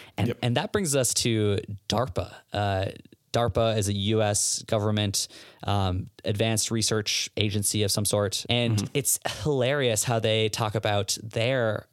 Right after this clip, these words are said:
Speaker 1: um, their voting project. In short, what
Speaker 2: Okay.
Speaker 1: they're trying to do is they are trying to make ultra secure hardware. Uh, you know, not the software.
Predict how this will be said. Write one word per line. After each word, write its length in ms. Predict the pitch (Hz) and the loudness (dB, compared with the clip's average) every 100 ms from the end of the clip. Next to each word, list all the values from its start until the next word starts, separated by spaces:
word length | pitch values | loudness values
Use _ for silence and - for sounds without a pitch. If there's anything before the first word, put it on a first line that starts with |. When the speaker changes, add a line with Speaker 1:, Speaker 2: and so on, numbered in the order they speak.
| - | -6
Speaker 1:
um, 400 | 104 101 - - - _ - - | -2 -2 -4 -10 -18 _ -18 -4
their 340 | 113 107 104 - | 0 0 -2 -4
voting 380 | 107 107 104 101 | 0 2 2 0
project. 560 | 95 95 - - - - | -2 -4 -8 -14 -16 -8
In 140 | 117 | -6
short, 280 | 120 - 180 | -2 -2 0
what 80 | 127 | 2
Speaker 2:
Okay. 100 | 113 | 2
Speaker 1:
they're 120 | 139 | 0
trying 280 | - 117 107 | 0 0 0
to 100 | 98 | -2
do 340 | 107 110 131 - - - - | -4 -4 -6 -10 -18 -20 -4
is 200 | 113 107 | -2 2
they 200 | 117 139 | 2 2
are 120 | 156 | 0
trying 480 | 151 - 107 113 110 | -2 0 0 0 0
to 440 | - 110 101 98 95 - _ | 0 0 0 -2 -4 -14 _
make 320 | 110 107 107 - - | -2 -2 -2 -6 -6
ultra 400 | 104 113 - 151 | -4 -2 -2 0
secure 540 | - - - 113 110 | 0 -2 -4 -2 0
hardware. 680 | 107 - 113 107 98 - - - _ _ _ - - | -2 0 0 2 0 -2 -10 -20 _ _ _ -16 -4
Uh, 360 | 101 - - - - | -2 -2 -6 -10 -4
you 80 | |
know, 100 | 101 104 | -4 -2
not 280 | 110 117 131 | 0 0 0
the 80 | |
software. 580 | 120 117 104 - 95 - | 0 2 0 -2 -4 -6